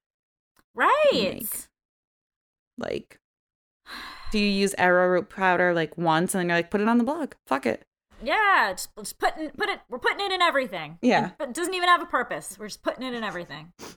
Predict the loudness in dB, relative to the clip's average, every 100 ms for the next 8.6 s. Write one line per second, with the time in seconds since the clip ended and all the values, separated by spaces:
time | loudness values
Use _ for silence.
0 | _ _ -6 -4 -4 -6 -10 -12 -16 -14
1 | 0 2 4 4 4 4 2 2 4 6
2 | 6 4 2 0 0 0 2 2 2 0
3 | 0 -2 2 2 0 0 0 0 -4 -2
4 | 2 2 0 -4 _ _ _ _ _ _
5 | _ _ -6 -2 0 -2 -2 -2 -2 -4
6 | -8 _ _ _ _ _ _ -10 -8 -8
7 | _ _ _ _ _ _ _ _ -8 -6
8 | -4 -4 -2 -4 -6